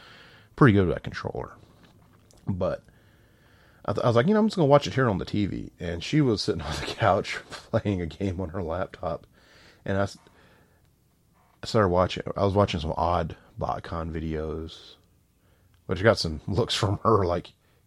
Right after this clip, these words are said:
"I'm judging you." And I was like, "Yeah, you married me, so I'm judging you right back." And, um, started watching, uh, I watched some Transformers commercials. Like, I really like to watch old Transformers commercials. I know,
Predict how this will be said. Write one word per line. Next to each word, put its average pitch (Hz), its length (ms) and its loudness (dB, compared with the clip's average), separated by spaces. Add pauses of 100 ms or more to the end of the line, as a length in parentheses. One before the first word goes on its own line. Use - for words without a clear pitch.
(340)
"I'm 104 80 -4
judging 87 400 -4
you." 62 240 -12 (140)
And - 80 -10
I 85 40 -10
was 82 80 -10
like, 76 120 -6
"Yeah, 82 220 -2 (420)
you 107 140 0
married 90 380 2
me, 73 220 -8
so - 160 -12
I'm 85 100 -10
judging 90 340 -6
you 107 100 -4
right 53 240 -4
back." 120 420 -6 (1400)
And, 95 260 2
um, 87 280 0 (400)
started 110 260 2
watching, 95 360 2
uh, - 140 -14 (1400)
I - 40 -10
watched 104 180 -2
some 87 100 -4
Transformers - 760 -2
commercials. - 480 -6
Like, - 220 -4
I 101 140 4
really 113 220 10
like 85 180 4
to 87 80 -6
watch 82 340 0
old 69 200 -8
Transformers - 580 -10
commercials. - 580 -12
I 85 100 -2
know, 95 160 -2